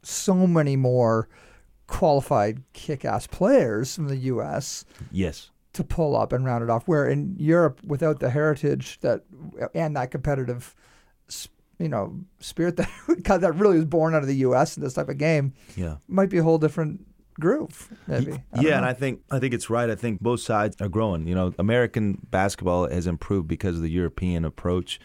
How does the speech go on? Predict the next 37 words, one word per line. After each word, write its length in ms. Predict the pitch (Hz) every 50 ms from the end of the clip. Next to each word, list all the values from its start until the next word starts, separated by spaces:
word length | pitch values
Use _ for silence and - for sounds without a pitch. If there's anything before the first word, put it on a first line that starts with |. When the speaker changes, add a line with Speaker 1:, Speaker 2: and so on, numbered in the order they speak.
| - - - - _ _ _ _ _
Speaker 2:
to 240 | - - 90 82 78
skill 280 | 76 - - - 101 95
development, 520 | 92 80 85 90 87 87 82 82 82 -
training, 500 | - - - 95 90 87 87 85 85 82
and 100 | 80 76
the 60 | 76
way 180 | 78 80 82 85
they've 260 | 78 80 80 73 78
built 240 | - 90 82 78 -
their 120 | - 78 78
system 480 | 76 - - 95 90 - - - 80 78
of, 220 | 78 76 71 - - _ _ _ _ _ -
of 140 | - 78
development. 520 | 71 78 67 95 101 95 73 60 65 69 - - - - - - - - - - - -
And 100 | 85 90
the 40 |
American, 600 | 90 87 90 92 92 95 - - 92 85 82 82 - -
obviously, 380 | - 85 82 82 82 - - 80
style 240 | - - 87 82
of 60 | 80 -
play 160 | 90 82 80
has, 140 | 80 78 76 - -
has 140 | - 85 78
been 200 | - - 82 82 80
grown 420 | 80 85 82 82 80 80 78 78 -
and 200 | - 82 78 71
born 260 | 85 82 82 78 78
from 340 | - - - 80 73 73 71
just 380 | - - 76 73 - - - - - - _ _ _ -
competition 840 | - 98 95 90 - 85 - - - - 104 95 - - 101 87 82
and 160 | 80 78 73 -
population 800 | - 92 85 - - - 73 78 85 87 92 87 - - 76 69
and 160 | 67 73 78
love 180 | 80 80 78
for 100 | - -
the 80 | 71 76
game. 400 | 73 82 85 80 76 73 73 -